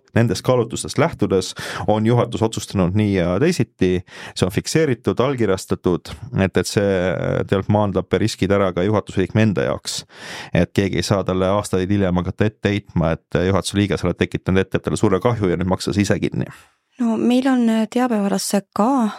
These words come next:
Speaker 2: lo-, dokumendinäidiste teabevarasse tulemas, äh, samal teemal üks dokumendinäidis,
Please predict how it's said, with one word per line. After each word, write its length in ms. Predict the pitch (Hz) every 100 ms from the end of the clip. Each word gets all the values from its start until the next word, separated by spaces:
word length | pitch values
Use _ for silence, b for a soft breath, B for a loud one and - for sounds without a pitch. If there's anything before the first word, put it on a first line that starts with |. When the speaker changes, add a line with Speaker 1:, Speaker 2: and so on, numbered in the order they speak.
| - -
Speaker 2:
lo-, 160 | 196 - -
dokumendinäidiste 800 | 202 180 185 196 202 190 - 196
teabevarasse 600 | 214 196 190 190 - 196
tulemas, 600 | 208 202 190 190 185 - 208
äh, 200 | 196 190
samal 380 | - 208 202 180
teemal 420 | 202 202 214 196 190
üks 160 | -
dokumendinäidis, 840 | 196 - 190 190 190 233 330 247